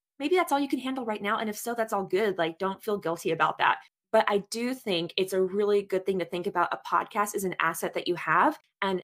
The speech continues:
that in itself may not bring people to you directly, right? Like, maybe people will search the podcast app.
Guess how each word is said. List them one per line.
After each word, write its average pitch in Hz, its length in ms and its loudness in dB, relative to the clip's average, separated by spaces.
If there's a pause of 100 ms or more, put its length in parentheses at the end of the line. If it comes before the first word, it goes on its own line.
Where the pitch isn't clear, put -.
that 196 240 4
in 240 80 0
itself 185 640 0
may 202 220 2
not 196 280 2
bring 175 300 -2
people 180 300 -4
to 175 160 -6
you 151 120 0
directly, 151 440 -4
right? 180 200 2
Like, 185 220 -2
maybe 214 320 4
people 262 380 -2
will 262 120 0
search 269 600 0
the 226 60 -2
podcast 254 500 -2
app. 302 240 4